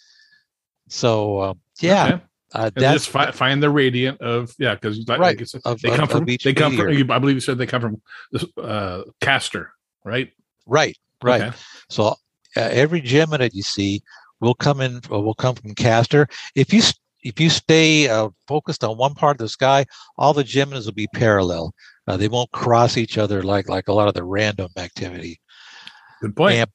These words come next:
Speaker 1: but, but they will have different lengths.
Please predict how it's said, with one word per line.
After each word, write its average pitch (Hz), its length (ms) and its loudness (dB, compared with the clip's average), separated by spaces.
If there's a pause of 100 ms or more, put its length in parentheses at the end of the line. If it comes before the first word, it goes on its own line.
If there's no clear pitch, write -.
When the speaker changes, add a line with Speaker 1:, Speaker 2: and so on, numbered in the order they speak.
(160)
Speaker 1:
but, 151 260 4 (100)
but 151 400 2
they 123 320 4
will 120 280 0
have 127 280 2
different 139 400 0
lengths. 120 640 -4